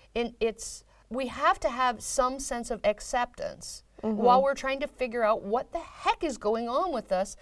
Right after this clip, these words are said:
Speaker 1: that's making us overeat. You know, as a, uh, women have a lot of problems with this because they do want to say, "I'm eat almost nothing and I'm huge," but then there's a substantial point saying, "I know why I'm huge because,"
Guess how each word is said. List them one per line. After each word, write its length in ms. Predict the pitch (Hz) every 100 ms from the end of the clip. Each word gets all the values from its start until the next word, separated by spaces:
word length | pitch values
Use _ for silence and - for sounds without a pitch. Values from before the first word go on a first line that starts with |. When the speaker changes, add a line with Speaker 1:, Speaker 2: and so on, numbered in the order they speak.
| - -
Speaker 1:
that's 220 | 214 202
making 400 | 202 220 247 233
us 160 | 208 - -
overeat. 640 | 208 220 233 214 208 -
You 100 | 240
know, 120 | 240
as 220 | 220 247
a, 180 | 262 247 - - - -
uh, 240 | 247 240 226
women 340 | 220 285 359
have 120 | 330
a 40 | 302
lot 160 | 277
of 60 | 294
problems 420 | - 311 392 370
with 140 | 240 220
this 160 | 185
because 340 | - 208 214 - - - - -
they 200 | 208 247
do 280 | 214 269 330
want 200 | 349 302
to 80 | 240
say, 260 | - 220 -
"I'm 320 | 240 247 240 - - -
eat 220 | 285 349
almost 420 | 262 269 254 254
nothing 500 | 254 285 339 180 170
and 120 | 185 185
I'm 140 | 175
huge," 540 | 170 165 160 233 - - - -
but 140 | - 226 _ _
then 140 | 381 453 453
there's 180 | 392
a 60 | 370
substantial 580 | 359 339 - 339 330 330
point 300 | - 311 -
saying, 340 | 311 302 285 - _ -
"I 160 | 285
know 200 | 311 349 440
why 240 | 277 220
I'm 140 | 190 185
huge 440 | 180 175 202 -
because," 480 | 247 240 233 233